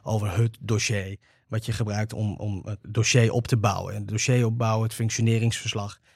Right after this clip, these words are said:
enzovoort. Dat vul je eigenlijk met allerlei schriftelijke stukken, zoals, eh, de arbeidsovereenkomst.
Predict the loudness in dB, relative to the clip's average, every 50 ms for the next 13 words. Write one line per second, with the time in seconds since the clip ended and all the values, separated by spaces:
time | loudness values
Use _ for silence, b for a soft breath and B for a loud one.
0 | _ _ 0 2 2 2 0 -4 -6 -8 -12 -12 -12 -14 -18 -18 _ _ _ _
1 | _ _ _ _ _ _ _ _ _ _ _ _ _ -2 0 4 6 8 8 8
2 | 8 6 6 4 4 4 4 2 4 4 2 2 2 2 2 6 6 8 8 8
3 | 6 6 6 4 4 2 2 0 -2 -2 -2 -2 -2 -4 -6 -6 -6 -6 -4 -4
4 | -4 -4 -6 -6 -8 -10 -10 -12 -14 -12 -10 -2 4 6 8 8 8 8 6 6
5 | 6 6 4 4 4 4 4 4 2 2 0 0 -2 -4 -10 -16